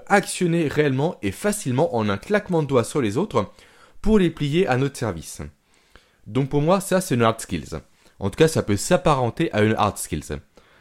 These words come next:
Ensuite, l'autorité de compétence, c'est pareil. L'autorité de compétence est basée à cent pour cent sur cette notion de hard skills. On est le meilleur dans un domaine technique et donc on vient, on devient le chef de ce domaine technique. Et donc,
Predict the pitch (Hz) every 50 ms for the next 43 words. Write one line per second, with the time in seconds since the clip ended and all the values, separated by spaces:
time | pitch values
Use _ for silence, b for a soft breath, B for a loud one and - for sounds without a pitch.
0 | b b b b b b - 123 139 - - 254 - - - 123 131 - 160 151
1 | 165 160 - 170 139 160 156 202 208 190 - 156 135 170 170 175 156 113 - 120
2 | 127 - 131 127 - 135 - 135 120 - 127 - 170 190 190 185 - - 120 117
3 | 110 113 117 110 143 170 - - - 101 - - - - 208 190 - - 127 107
4 | - - 156 180 180 - - - - 123 - - 120 - 120 117 113 - - 170
5 | 175 135 131 - - 139 120 117 - - - 180 165 123 95 87 b b b b
6 | b b b b b b b 127 131 139 139 135 127 117 120 151 190 190 165 180
7 | 180 160 120 107 95 113 110 110 110 107 98 92 - 156 - - 135 165 185 -
8 | - - - 107 107 139 156 - 120 110 104 107 110 104 - - 107 107 113 117
9 | 107 123 151 147 120 101 95 - - - 185 190 185 - 90 - 87 - 110 101
10 | - 120 110 107 110 135 139 127 - - 120 - - 90 78 - - 76 71 71
11 | 73 - _ _ _ b b b b b b b b b b b b b b -
12 | 202 135 123 135 170 - -